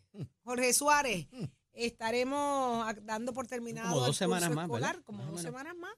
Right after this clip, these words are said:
Speaker 2: Sí, así es.
Speaker 1: Bueno, ya usualmente aquí hay que definir lo que se llama, ¿verdad? Tiempo lectivo, que es lo que, lo que obliga realmente la extensión del año escolar, y es el tiempo donde el estudiante está,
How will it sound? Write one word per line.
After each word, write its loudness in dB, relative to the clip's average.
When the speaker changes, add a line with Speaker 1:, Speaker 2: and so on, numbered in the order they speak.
Speaker 2:
Sí, -14
así -6
es. -6
Speaker 1:
Bueno, -12
ya -6
usualmente -6
aquí -12
hay -10
que -10
definir -6
lo -6
que -6
se -8
llama, -8
¿verdad? -4
Tiempo -8
lectivo, -6
que -10
es -4
lo -2
que, -4
lo -8
que -10
obliga -2
realmente -6
la -4
extensión -6
del -4
año -4
escolar, -6
y -10
es -2
el -4
tiempo -10
donde -6
el -4
estudiante -8
está, -6